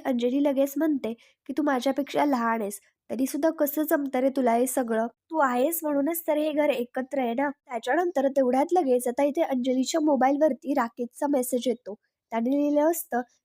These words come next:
की, "गुड मॉर्निंग, कसा झाला मामीचा बर्थडे आणि आमचे मेवणे साहेब काय म्हणतायत? तो गेला का ऑफिसला? ऑफिसच्या घाईमध्ये ब्रेकफास्ट मिस करू द्यायला नकोस त्याला."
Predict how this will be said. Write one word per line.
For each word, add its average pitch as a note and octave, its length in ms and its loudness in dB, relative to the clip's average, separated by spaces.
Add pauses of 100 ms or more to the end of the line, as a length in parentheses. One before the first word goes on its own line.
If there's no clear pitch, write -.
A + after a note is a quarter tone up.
(100)
की, D4+ 60 -2
"गुड C#4+ 220 2
मॉर्निंग, B3+ 500 2
कसा D4+ 240 0
झाला D#4+ 240 2
मामीचा B3+ 460 0
बर्थडे B3+ 400 0 (320)
आणि A#3+ 220 0
आमचे C4+ 280 0
मेवणे B3+ 380 2
साहेब A#3 280 0 (120)
काय B3 180 0
म्हणतायत? C4 520 0 (300)
तो C#4+ 100 -2
गेला C#4+ 360 4
का D#4 140 2 (120)
ऑफिसला? C4 560 0 (280)
ऑफिसच्या C4+ 500 -2
घाईमध्ये C#4+ 580 2
ब्रेकफास्ट B3+ 600 -2
मिस D#4 240 -2
करू C#4 160 2
द्यायला C4 260 2
नकोस B3+ 420 -4
त्याला." A3 240 -2